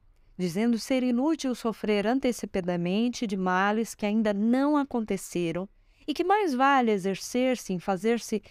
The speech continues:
em fazer retornar ao pensamento a lembrança dos prazeres passados para melhor se proteger dos males atuais.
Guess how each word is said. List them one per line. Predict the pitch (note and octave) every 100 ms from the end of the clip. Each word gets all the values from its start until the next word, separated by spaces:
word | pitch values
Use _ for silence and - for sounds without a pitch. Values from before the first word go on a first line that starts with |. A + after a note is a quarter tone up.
| -
em | -
fazer | F#3+ G#3 G3+ A3+
retornar | G3+ C4 - A#3+ G#3 G3 F#3+ F3
ao | E3+
pensamento | F#3 E3 - D#3 F#3+ A#3 - - _ - -
a |
lembrança | B3 B3+ B3 C#4+ D4+ B3+
dos | A3 -
prazeres | G3 F#3+ F3 E3 -
passados | - D#3+ - G#3+ A#3+ G#3 E3+ - _ _ -
para | G#3+ A3
melhor | A3 G#3+ A#3 D4
se | -
proteger | B3 B3 A#3+ G#3 F#3 A#3
dos | G#3+ A3+
males | G3+ G3+ G3+ G#3 G3+
atuais. | G#3+ C4 A3+ D3+ - - -